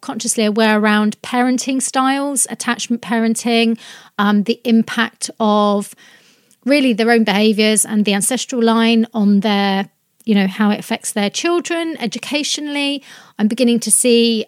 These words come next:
um, patterns of, um, curiosity around, uh, meditation, um, positive thinking, mindfulness, um, maybe a little bit of ma-, manifestation stuff. But we're talking, like, really, really kind of, like, surface level. And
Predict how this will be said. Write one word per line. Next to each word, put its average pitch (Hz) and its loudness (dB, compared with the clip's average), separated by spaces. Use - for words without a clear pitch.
um, 208 -2
patterns 226 -2
of, 208 0
um, 214 4
curiosity 233 2
around, 214 2
uh, 202 2
meditation, 247 2
um, 208 4
positive - -4
thinking, 262 0
mindfulness, 240 2
um, 220 6
maybe 262 2
a 220 4
little 262 4
bit 311 0
of 285 -4
ma-, 320 -4
manifestation 294 -2
stuff. 330 -2
But 277 0
we're 339 2
talking, 330 -4
like, 233 -2
really, 262 0
really 240 4
kind 208 0
of, 202 -4
like, 208 -4
surface 208 2
level. 240 0
And 226 4